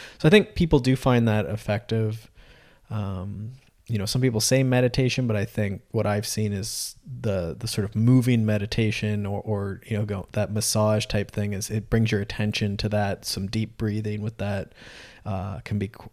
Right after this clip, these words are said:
can be quite good, right? And again, just put that block, that barrier, that step between those two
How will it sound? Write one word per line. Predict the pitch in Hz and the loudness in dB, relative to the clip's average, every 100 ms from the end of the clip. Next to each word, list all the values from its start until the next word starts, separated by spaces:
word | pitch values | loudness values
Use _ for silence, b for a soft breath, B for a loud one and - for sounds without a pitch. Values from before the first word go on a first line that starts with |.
| - | -12
can | - 95 | -8 -6
be | 98 | -4
quite | - 90 - | -4 -4 -4
good, | 92 82 | -6 -4
right? | 92 101 | -2 -2
And | 101 | -2
again, | 101 95 | -4 -6
just | 95 - | -6 -2
put | 113 | -2
that | 98 90 - | -2 -4 -4
block, | 117 113 104 104 - | 4 4 6 2 0
that | 95 - - | -4 -4 2
barrier, | 113 107 104 101 101 | 4 4 2 -2 -4
that | 101 95 - | -6 -6 -4
step | - - 107 - - - | -4 0 -2 -2 -8 -4
between | 95 - 101 101 98 110 - b b b b - | -2 -2 -4 -4 -8 -10 -16 b b b b -6
those | 104 95 | -6 -4
two | - 113 104 95 | -4 -2 -2 -4